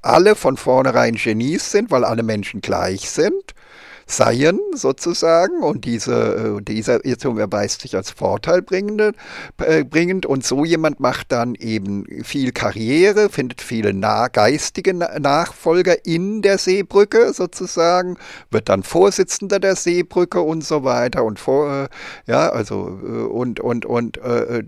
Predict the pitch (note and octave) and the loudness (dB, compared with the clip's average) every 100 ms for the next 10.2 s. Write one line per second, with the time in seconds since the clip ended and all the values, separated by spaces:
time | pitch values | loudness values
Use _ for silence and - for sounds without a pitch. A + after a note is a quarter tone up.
0 | - - A2 A2+ G#2 A2+ A2+ A#2 A#2+ A2+ | -8 -4 -4 -4 -6 -2 -2 -4 -4 -4
1 | A#2 A#2+ A#2 A#2 - G#2 - A2 G2 - | -2 0 0 -2 -2 -4 -6 -8 -8 -4
2 | A3 G#3+ G3 F3 E3+ F3 E3 C3+ A#2 A2 | 0 4 4 2 0 -2 -2 -4 -4 -2
3 | A2 C3+ - A2+ B2 D3 B2 B2+ C3 C3+ | -2 -2 0 0 2 -2 -2 -4 -2 -2
4 | C3 - C#3 B2+ F#2 F#2+ B2+ - G#2+ - | -4 -4 -6 -4 -2 -2 -4 -8 -8 -4
5 | G#2 F2 - A2 G#2 A#2 - C#3+ D3+ D3+ | 0 0 0 -2 -2 -2 0 2 2 0
6 | A3+ - D3 - - B2+ D3+ - F#3 E3 | -6 -4 -6 -4 0 2 2 0 -8 -4
7 | D3+ D3 - F3+ G3 G3+ F#3+ - D#3 D#3 | -6 -6 -4 0 2 2 0 -2 -2 -2
8 | E3+ - C3+ C3+ D3 - B2+ A#2+ C3+ - | -2 -4 -4 -4 -8 0 0 2 -2 -2
9 | C3 A#2+ A2+ D#3 - F3 E3+ - C3 C3 | -6 -4 -2 -4 -4 -6 -6 -4 -2 -2
10 | C3+ C#3 | -2 -6